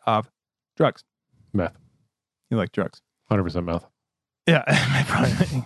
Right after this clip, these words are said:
Speaker 1: <laughs> included would be meth. Darby was slowly but surely devolving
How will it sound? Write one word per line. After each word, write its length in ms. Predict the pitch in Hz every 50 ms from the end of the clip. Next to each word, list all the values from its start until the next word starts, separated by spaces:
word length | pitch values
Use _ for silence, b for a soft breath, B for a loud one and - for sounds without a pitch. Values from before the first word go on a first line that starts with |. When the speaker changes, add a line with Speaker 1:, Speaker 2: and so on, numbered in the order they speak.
| -
Speaker 1:
<laughs> 180 | - 151 147 135
included 720 | 139 131 - - 127 107 107 98 95 98 98 101 101 95
would 160 | 101 101 98
be 100 | 95 101
meth. 220 | 113 143 - - - _ _ _ _ _
Darby 320 | 147 135 135 131 135 131
was 160 | 127 120 113
slowly 500 | - - - - 170 170 170 170 156 165 151
but 180 | 143 147 -
surely 460 | - - - 147 131 131 127 127 127 120
devolving 840 | 120 127 120 113 113 127 123 127 127 123 117 123 120 120 120 117